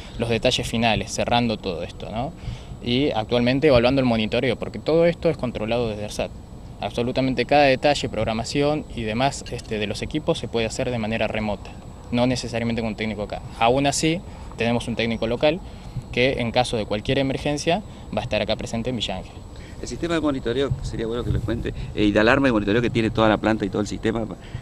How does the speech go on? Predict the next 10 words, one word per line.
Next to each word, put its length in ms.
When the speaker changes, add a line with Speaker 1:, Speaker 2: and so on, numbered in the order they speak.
Speaker 2:
que 40
está 140
protegido 480
a 60
distancia, 480
digamos. 360
Speaker 1:
Tenemos 320
varios 300
sistemas. 580
Este, 800